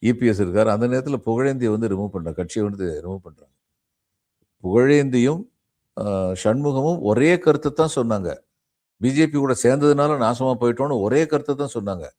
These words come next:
சண்முகத்துக்கு ஒண்ணுமே நடக்கல, ஏன்னா அவர் இ பி எஸ் சப்போர்ட்டர்.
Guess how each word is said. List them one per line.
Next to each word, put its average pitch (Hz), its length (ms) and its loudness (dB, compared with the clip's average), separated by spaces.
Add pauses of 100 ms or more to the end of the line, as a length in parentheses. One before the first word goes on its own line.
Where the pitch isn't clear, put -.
(480)
சண்முகத்துக்கு 175 400 0
ஒண்ணுமே 143 320 0
நடக்கல, 110 460 -2 (100)
ஏன்னா 131 220 -4
அவர் 139 160 0
இ 135 120 2
பி 151 140 -4
எஸ் 123 160 0
சப்போர்ட்டர். 95 420 -6